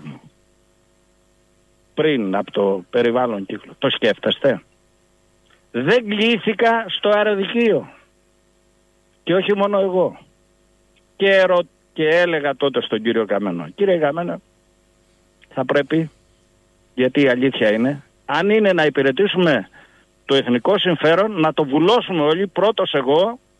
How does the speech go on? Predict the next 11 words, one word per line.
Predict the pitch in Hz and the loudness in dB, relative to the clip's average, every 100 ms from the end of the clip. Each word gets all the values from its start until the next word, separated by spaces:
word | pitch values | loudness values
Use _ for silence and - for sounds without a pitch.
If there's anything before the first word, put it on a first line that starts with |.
| _ _ _ _ _ _ | _ _ _ _ _ _
και | 143 | -4
δεν | 139 180 | 0 0
θα | 190 | 0
μιλάγαμε | 175 165 151 143 123 | 0 0 0 0 -2
σήμερα, | 143 147 180 214 | -2 0 0 0
γιατί | 190 185 226 | 0 2 0
έτσι | 233 | 0
εξυπηρετείται | 208 220 214 214 214 214 196 | -2 -2 0 0 0 0 0
το | 196 | 0
εθνικό | 185 185 190 | 0 0 0
συμφέρον. | 180 160 156 131 | -2 -2 -2 -2